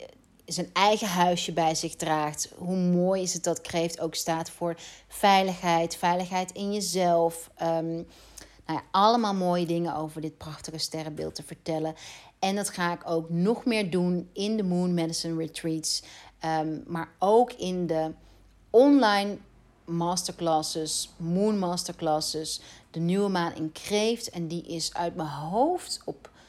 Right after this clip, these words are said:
tien juli. En in die, deze, eh, Moon Classes gaan we steeds samen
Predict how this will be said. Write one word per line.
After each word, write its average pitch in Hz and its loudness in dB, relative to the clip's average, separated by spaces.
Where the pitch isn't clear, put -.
tien 294 6
juli. 214 0
En 165 -4
in 170 -2
die, 175 -2
deze, 175 -2
eh, 156 -2
Moon 190 0
Classes 180 -2
gaan 160 -4
we 165 -6
steeds 156 -6
samen 160 -4